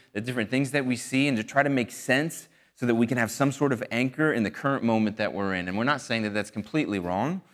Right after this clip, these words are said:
but what I do think, um, is that if you do that, you may very quickly, easily miss the main point that Jesus is trying to make to his disciples right here.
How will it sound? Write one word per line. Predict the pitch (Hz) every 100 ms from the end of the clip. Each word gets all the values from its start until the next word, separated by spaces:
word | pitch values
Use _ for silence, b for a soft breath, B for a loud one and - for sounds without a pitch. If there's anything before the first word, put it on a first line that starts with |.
| b b b b
but | 117
what | 120 135
I | 127
do | 117 165 202
think, | - 92 85 117 - _ _ _ -
um, | 101 104 104 104 104
is | 120 123 123 113
that | 110 113 113 113 - - -
if | - 131 139
you | 147
do | 139 175 165
that, | 104 82 90 - - _
you | 120 139 151
may | 151 147 139
very | 123 135 147 156 147
quickly, | - 160 151 - 87 82 -
easily | 135 131 110 90 80 80 104
miss | 107 120 120
the | 117 110
main | 104 110 123 139
point | 131 113 92 90
that | 98
Jesus | - 107 101 -
is | 101
trying | - 101 95
to | -
make | 92 90 -
to | -
his | - 120 117
disciples | 120 - 90 87 87 85 -
right | 78 90 95 -
here. | 92 - -